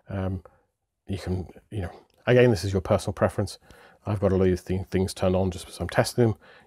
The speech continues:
You may find that over time you prefer, uh, the less vibrant color. Who knows? Motion graphics smoothing. So depending on your point of view, this is either, um, a great invention or it's an abomination.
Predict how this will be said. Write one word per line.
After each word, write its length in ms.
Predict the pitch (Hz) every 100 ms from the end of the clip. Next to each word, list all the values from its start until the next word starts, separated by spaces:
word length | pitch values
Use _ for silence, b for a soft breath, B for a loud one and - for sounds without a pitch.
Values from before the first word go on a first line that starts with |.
| -
You 180 | 107 104
may 120 | 95
find 300 | - 92 92
that 140 | 90
over 160 | 90 90
time 280 | - 85 90
you 100 | 90
prefer, 500 | - - 92 92 85 _ _ _ _ _ -
uh, 240 | 92 90 95 - b b b -
the 180 | 98 92 107
less 320 | 98 - -
vibrant 420 | 101 92 95 85
color. 260 | - 87 - _ _ _ _ -
Who 160 | 101
knows? 300 | 85 - - _ _ _ _ _ _ _ _ _ _ b b b b b b b b b b b
Motion 300 | 196 190 190
graphics 280 | 180 - 180
smoothing. 440 | - 180 185 185 - _ _ _ -
So 440 | - 143 139 82
depending 360 | - - 151 143
on 80 | 135
your 100 | 127
point 240 | - 151
of 80 | 110
view, 300 | 127 131 123 -
this 160 | 117 110
is 100 | 110
either, 380 | 117 113 110 90 _ b b _
um, 200 | 107 101 98
a 80 |
great 280 | 107 123 117
invention 480 | 110 110 107 110 107 b b b
or 280 | - 104 101
it's 240 | 98 101 101
an 80 |
abomination. 680 | 104 98 95 101 98 90 -